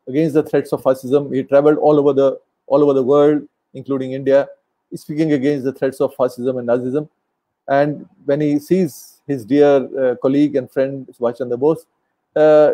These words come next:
in, in, uh, sympathizing, uh, Mussolini and with Mussolini and Hitler, he, obviously he had huge reservations about that, and he has written about it. He has talked about it. He has spoken about it,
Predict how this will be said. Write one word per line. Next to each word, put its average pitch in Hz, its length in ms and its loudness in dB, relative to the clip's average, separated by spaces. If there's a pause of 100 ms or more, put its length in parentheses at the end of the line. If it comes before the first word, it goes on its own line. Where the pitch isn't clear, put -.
(160)
in, 156 300 -4
in, 143 580 -8
uh, - 680 -10
sympathizing, 160 800 0 (140)
uh, - 500 -12 (540)
Mussolini 135 500 -2
and 117 280 -6
with 123 360 -4
Mussolini 127 420 -2
and 113 80 -8
Hitler, 147 280 0 (760)
he, 330 120 0
obviously 202 520 0 (240)
he 175 120 -2
had 147 380 0 (300)
huge 151 260 0
reservations 123 580 -4
about 110 220 -4
that, 135 340 0
and 120 240 -12 (180)
he 131 60 -6
has 123 140 -2
written 156 240 0
about 117 280 0
it. 165 160 -2 (440)
He 117 60 -8
has 113 80 -10
talked 127 220 2
about 123 300 2
it. 151 140 -2
He 123 80 -2
has 113 100 -4
spoken 127 300 -4
about 135 300 0
it, 180 140 -8